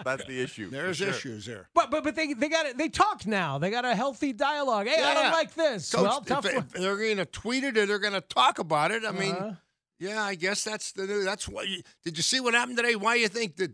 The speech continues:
Speaker 2: Nick Saban hung it up and, and, and these guys? P-, I mean, these guys, um, it, it's
Speaker 1: The youth of
Speaker 2: it's,
Speaker 1: today.
Speaker 2: it's not a different game. People wanna say it's a different game. It's,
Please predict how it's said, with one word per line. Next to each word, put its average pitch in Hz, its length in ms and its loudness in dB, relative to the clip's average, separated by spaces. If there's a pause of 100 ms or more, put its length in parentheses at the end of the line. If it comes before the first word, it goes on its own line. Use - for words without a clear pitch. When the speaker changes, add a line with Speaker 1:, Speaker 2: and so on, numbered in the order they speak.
(160)
Speaker 2:
Nick 190 240 -2
Saban 208 480 0
hung 147 220 -6
it 139 100 -4
up 107 220 -10
and, 120 240 -8 (440)
and, 135 360 -10 (100)
and 147 280 -6
these 185 200 -6
guys? 135 320 -4
P-, 190 260 -2
I 175 60 0
mean, 175 160 -2
these 208 180 -4
guys, 185 480 -4
um, 160 500 -2
it, 160 180 -10
it's - 440 -12 (140)
Speaker 1:
The 139 60 -6
youth 165 300 -4
of 139 100 -8
Speaker 2:
it's, 139 80 -4
Speaker 1:
today. 123 240 0
Speaker 2:
it's - 200 -2
not 196 440 4
a 190 60 0
different 170 600 0
game. 135 480 -4 (480)
People 208 240 -4
wanna 180 180 0
say 175 220 -2
it's 151 140 -6
a 135 80 -6
different 110 680 -8
game. 147 400 -6
It's, - 160 -12